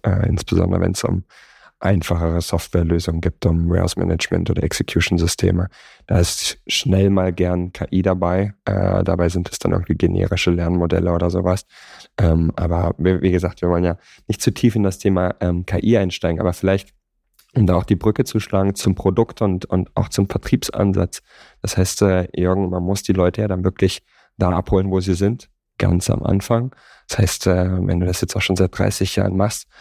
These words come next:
musst du wahrscheinlich, äh, gebetsmühlenartig, äh, immer wieder, ähm, die gleichen Sachen sagen und, und den Leuten sagen, „Guck mal,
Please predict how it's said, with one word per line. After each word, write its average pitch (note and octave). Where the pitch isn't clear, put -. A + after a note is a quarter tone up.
musst -
du G#2
wahrscheinlich, F#2+
äh, F#2+
gebetsmühlenartig, G2
äh, G2+
immer F#2
wieder, F#2
ähm, F2+
die F#2
gleichen F#2
Sachen G2
sagen F#2+
und, F#2
und F#2
den G2
Leuten G2
sagen, G2
„Guck -
mal, F#2+